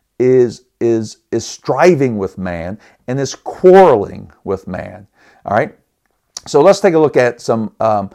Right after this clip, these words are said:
uh, some other passages in the Old Testament, and yes, we're gonna actually end in the New Testament here today. So take a look at Isaiah sixty-three ten. Uh, we'll read this, uh, and then if we need to go into context, we will. But just take a look at what this says in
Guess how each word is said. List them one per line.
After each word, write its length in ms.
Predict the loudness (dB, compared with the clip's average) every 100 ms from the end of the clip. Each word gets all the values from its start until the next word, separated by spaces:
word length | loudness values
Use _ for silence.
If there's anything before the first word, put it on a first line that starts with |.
| _ _ -14
uh, 160 | -12 -8
some 240 | -4 -2
other 200 | 2 0
passages 680 | 0 -2 -2 -2 -2 -2 -4
in 180 | -6 -6
the 80 | 2
Old 200 | 4 4
Testament, 360 | 0 -2 -8 -8
and 160 | -8 -4
yes, 200 | -4 -4
we're 120 | -8
gonna 100 | -8
actually 240 | -12 -12
end 160 | -10 -8
in 120 | -8
the 60 | -6
New 120 | -6
Testament 400 | -4 -6 -6 -10
here 160 | -8 -8
today. 380 | -4 -2 -4 -8 -20 _
So 220 | -2 -2
take 200 | 2 4
a 60 | 4
look 140 | 4
at 100 | 0 0
Isaiah 640 | 0 0 0 2 2 2
sixty-three 1000 | -2 -6 -6 -6 -8 -10 -10 -8 -8 -8 -12
ten. 560 | -20 -14 -10 -8 -8 -12 _ -20 _ _
Uh, 220 | -6 -4 -2
we'll 180 | -2 0
read 260 | 0 0
this, 280 | 0 0 -4 -10
uh, 300 | -6 -4 -6 -8
and 200 | -10 -8
then 100 | -10
if 120 | -10
we 80 | -8
need 160 | -8 -6
to 80 | -4
go 120 | -4
into 140 | -6
context, 520 | -8 -8 -8 -10 -10
we 80 | -10
will. 320 | -4 -2 -2 -6 -20 _
But 220 | 0 2
just 340 | 0 -2 -2 -4
take 200 | 0 0
a 40 |
look 460 | 2 4 4 2 -2
at 320 | -4 -4 -6
what 220 | -6 -6
this 240 | -2 -2 0
says 300 | -2 -2 -4
in 160 | -8